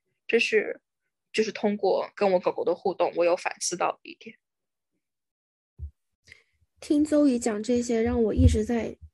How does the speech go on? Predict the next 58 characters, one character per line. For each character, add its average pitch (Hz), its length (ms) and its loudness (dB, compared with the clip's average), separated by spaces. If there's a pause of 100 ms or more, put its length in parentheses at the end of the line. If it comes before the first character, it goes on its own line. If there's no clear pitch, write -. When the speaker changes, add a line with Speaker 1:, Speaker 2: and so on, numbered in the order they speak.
(100)
Speaker 2:
自 269 100 0
己 240 140 -2
在 214 120 -4
反 226 300 -6
思 208 320 -4
我 214 160 0
以 214 120 2
前 190 320 -4
跟 208 180 -2
我 196 60 -4
们 185 120 -4
家 196 140 -6
猫 196 160 -4
猫 190 180 2
的 202 80 -2
关 - 260 -6
系。 240 360 -14 (1400)
因 302 100 6
为 311 80 4
我 269 100 2
们 214 140 -2
家 240 120 0
的 240 100 -2
猫 220 200 -2
猫 220 220 0
是 - 180 2
我 220 140 2
室 285 220 2
友 233 200 0
的， - 200 -12 (360)
我 208 140 0
们 196 160 0
属 214 260 0
于 190 320 0 (360)
共 311 200 2
同 220 260 -4
抚 185 260 -10
养， 185 240 -4 (720)
我 202 140 0
是 233 240 -4
其 240 240 -8
中 262 160 -4
一 240 140 -2
个 240 360 -4 (100)
照 254 180 -2
顾 220 180 -4
者， - 280 -12 (180)
但 220 120 -8
是 233 160 -6
也 208 60 -2
不 - 160 -10
是 247 160 -6
主 190 200 -6
要 208 200 -4
的 175 100 -10
那 180 140 -8
一 - 140 -12
个。 - 220 -16